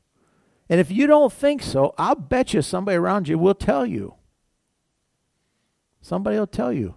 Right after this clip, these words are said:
"Man, what's wrong with you? Well, you're kinda grumpy today." You know? And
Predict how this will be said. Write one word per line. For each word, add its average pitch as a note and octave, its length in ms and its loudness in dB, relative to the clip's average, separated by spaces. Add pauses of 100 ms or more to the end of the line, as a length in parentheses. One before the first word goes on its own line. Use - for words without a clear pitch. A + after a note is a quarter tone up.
(380)
"Man, F#3+ 260 -8
what's D#3+ 220 -4
wrong D#3 220 -8
with F3+ 200 -6
you? A3+ 460 -4 (2000)
Well, F3 140 -10
you're D3 160 -8
kinda A2+ 300 -14
grumpy G2+ 400 -14
today." - 500 -14 (1800)
You G#2+ 100 -8
know? D3+ 300 -12 (720)
And C#3+ 280 -4